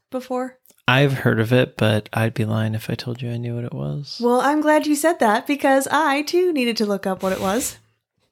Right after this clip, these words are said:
Speaker 1: Here's what they are. They are a revolutionary union movement designed to gain control over means of production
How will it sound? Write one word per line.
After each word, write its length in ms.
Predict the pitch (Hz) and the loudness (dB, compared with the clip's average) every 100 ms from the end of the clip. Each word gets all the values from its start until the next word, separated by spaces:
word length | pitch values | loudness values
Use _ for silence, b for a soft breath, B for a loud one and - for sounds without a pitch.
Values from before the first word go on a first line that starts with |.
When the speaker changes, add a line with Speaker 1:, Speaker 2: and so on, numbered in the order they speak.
| _ _ _ _ _ _ | _ _ _ _ _ _
Speaker 1:
Here's 360 | - 330 269 262 | 0 4 4 2
what 140 | 240 | 0
they 100 | 269 | 0
are. 300 | 339 214 - _ _ B B B B B - | 0 0 -6 _ _ B B B B B 2
They 140 | 226 | 4
are 180 | 220 208 | 4 4
a 220 | 208 190 | 2 2
revolutionary 1300 | 185 175 208 233 202 233 247 220 180 160 156 156 170 | 0 0 2 2 2 2 2 2 2 0 -2 -6 -8
union 520 | - 175 170 160 156 156 | -4 0 2 0 -4 -6
movement 500 | 147 151 143 175 - b b b | -8 -8 -8 -8 -10 b b b
designed 480 | 190 180 185 196 190 | 0 4 4 4 2
to 100 | 190 | 0
gain 380 | 170 175 185 220 | 2 2 2 0
control 600 | 285 269 233 214 202 196 | -2 0 2 4 4 2
over 240 | 196 175 175 | 0 2 2
means 280 | 180 180 180 | 2 2 2
of 120 | 170 | 0
production 720 | 175 175 185 - 233 226 | 0 0 2 2 2 2